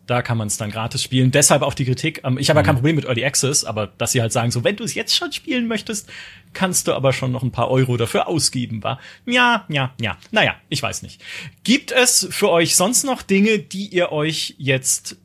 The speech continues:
Speaker 1: wünscht? Über Crafting und Balancing haben wir geredet, über Loot haben wir geredet, über all das, was jetzt noch reinkommen wird im Verlaufe dieses Early Access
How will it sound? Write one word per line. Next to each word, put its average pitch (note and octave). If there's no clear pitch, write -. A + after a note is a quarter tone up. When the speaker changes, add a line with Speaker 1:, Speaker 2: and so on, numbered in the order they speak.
Speaker 1:
wünscht? D3+
Über C#3
Crafting F3+
und C3
Balancing E3
haben C#3+
wir C#3
geredet, B2+
über B2+
Loot B2
haben B2
wir B2
geredet, A#2
über A2+
all A#2
das, A#2+
was A2+
jetzt -
noch A#2+
reinkommen D3
wird A3
im D#3
Verlaufe C3+
dieses B2+
Early A2+
Access -